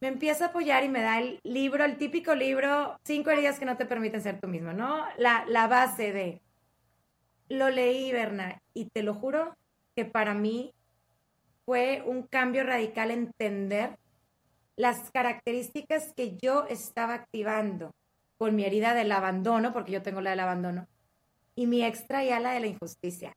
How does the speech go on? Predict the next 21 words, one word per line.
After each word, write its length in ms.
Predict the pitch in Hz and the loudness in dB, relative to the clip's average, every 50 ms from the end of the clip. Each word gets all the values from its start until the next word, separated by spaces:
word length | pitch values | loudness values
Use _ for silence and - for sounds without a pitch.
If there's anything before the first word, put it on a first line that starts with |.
| _ _ | _ _
y 160 | - 214 - - _ _ | -12 -12 -12 -14 _ _
cómo 420 | - 269 262 262 262 277 302 330 330 | 2 4 4 4 2 0 -2 -4 -4
se 100 | - 247 | -6 -8
estaba 300 | - - - 233 226 240 | -8 -4 -4 -2 -2 -2
activando, 720 | 240 240 - 247 233 220 214 202 190 175 185 190 - - _ _ _ | -2 -4 -6 -6 -4 -2 -2 -2 -4 -6 -6 -8 -10 -14 _ _ _
y 160 | - 233 208 | -10 -10 -8
cómo 300 | - - 285 277 277 311 | -4 0 0 0 2 0
estas 240 | 320 320 - 330 294 | -2 -2 -2 -4 -2
dos 160 | 302 285 - | -2 -4 -2
heridas 340 | 302 294 277 262 269 269 269 | -2 -2 0 0 -2 -2 -4
son 160 | - 254 247 | -6 -6 -6
un 180 | 262 269 269 269 | -6 -6 -8 -8
choque, 280 | - 262 254 247 - _ _ _ _ _ _ _ _ _ _ _ _ _ _ _ _ _ _ _ _ - | -6 -6 -6 -6 -6 _ _ _ _ _ _ _ _ _ _ _ _ _ _ _ _ _ _ _ _ -4
¿no? 300 | 214 214 233 269 294 269 | -2 0 0 0 -2 -2
Entonces, 800 | 247 240 220 233 254 254 254 240 - 294 302 - - - - _ _ _ _ _ _ _ _ _ _ _ _ _ _ _ _ - | -2 -4 -4 -2 -4 -4 -4 -2 -2 -2 -2 -4 -6 -12 -14 _ _ _ _ _ _ _ _ _ _ _ _ _ _ _ _ 2
para 280 | 277 262 254 262 254 | 2 4 4 4 4
mí 500 | 247 254 254 262 262 262 269 277 277 - - _ _ _ | 2 2 0 -2 -2 -2 -2 -2 -4 -6 -10 _ _ _
fue, 600 | - 254 254 247 254 254 262 262 262 262 - - _ _ _ _ - | 0 2 4 4 4 4 4 4 2 0 -2 -8 _ _ _ _ -6
no 220 | - 247 254 254 254 | -4 -2 0 0 0
fue 240 | 254 269 277 269 277 | 0 2 2 4 4
un 560 | 277 277 269 269 269 269 269 269 269 269 | 2 2 0 0 0 0 0 -2 -4 -6